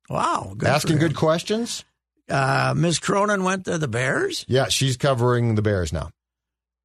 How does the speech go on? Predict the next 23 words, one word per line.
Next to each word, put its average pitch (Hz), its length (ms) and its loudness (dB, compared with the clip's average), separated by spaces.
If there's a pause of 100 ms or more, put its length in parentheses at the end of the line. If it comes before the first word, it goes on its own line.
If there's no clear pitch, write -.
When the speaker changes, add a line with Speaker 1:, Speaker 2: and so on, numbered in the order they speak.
Speaker 2:
Yep. 107 220 -4 (220)
Speaker 1:
I 127 140 -2
would 175 180 0
take 135 260 -2
that 123 200 -2
as 113 140 -4
an 120 100 -4
insult - 480 -4
if 98 120 -12
I'm 110 180 -6
the 92 100 -8
Vikings, - 600 -16
that 131 160 -10
someone 156 500 -2
would 117 160 -4
prefer 156 500 -2
to 127 120 -4
cover 143 320 -4
the 120 80 -6
Bears 110 500 -4
instead 113 340 -8
of 120 120 -10
them. - 240 -10